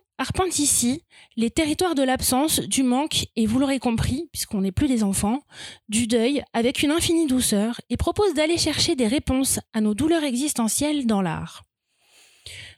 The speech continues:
Un doux amer, orchestré par un dessin magistral et un rythme qui ne laisse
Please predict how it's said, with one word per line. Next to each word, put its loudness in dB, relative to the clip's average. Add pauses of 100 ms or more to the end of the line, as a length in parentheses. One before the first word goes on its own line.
(640)
Un 2
doux 2
amer, 2 (160)
orchestré 0
par 2
un 2
dessin 0
magistral 0
et 2
un 2
rythme 0
qui -2
ne 4
laisse 2